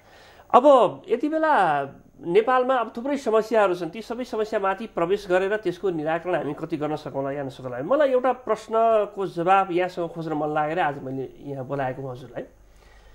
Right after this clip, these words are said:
नेपालमा लामो समयदेखि जुन खालको राजनीतिक मुद्दा अल्झिएर रहेको थियो, बैसठी त्रिसठीको आन्दोलन र त्यसै आन्दोलनको परिणामस्वरूप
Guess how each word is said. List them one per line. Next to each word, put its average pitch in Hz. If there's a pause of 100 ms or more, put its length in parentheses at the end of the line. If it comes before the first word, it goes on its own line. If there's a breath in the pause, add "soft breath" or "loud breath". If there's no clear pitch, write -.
(420 soft breath)
नेपालमा 269
लामो 220
समयदेखि 226 (580)
जुन 196
खालको 208
राजनीतिक 190
मुद्दा 180
अल्झिएर 165
रहेको 151
थियो, 139 (720 soft breath)
बैसठी 220
त्रिसठीको 247
आन्दोलन 202
र 269
त्यसै 247
आन्दोलनको 226
परिणामस्वरूप 220